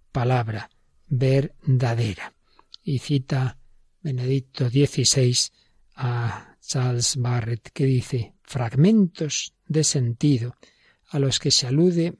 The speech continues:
veladamente por medio de otras vides son recogidos y explicitados por él. Él es la vid verdadera". Pero todavía más importante es el "yo soy", "yo soy la verdadera vid", "yo soy",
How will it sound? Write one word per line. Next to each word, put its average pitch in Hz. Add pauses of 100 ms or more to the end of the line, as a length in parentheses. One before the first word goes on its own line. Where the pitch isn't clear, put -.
veladamente 151 (500)
por 127
medio 143
de 127
otras 175
vides 123 (280)
son 147
recogidos 151
y -
explicitados 117
por 135
él. 175 (100)
Él 233
es 120 (540)
la 107
vid 165 (180)
verdadera". 156 (600)
Pero 262
todavía 185
más 175
importante 156
es 156
el 139
"yo 175
soy", 123 (120)
"yo 156
soy 156 (180)
la 123
verdadera 123
vid", 127
"yo 190
soy", 120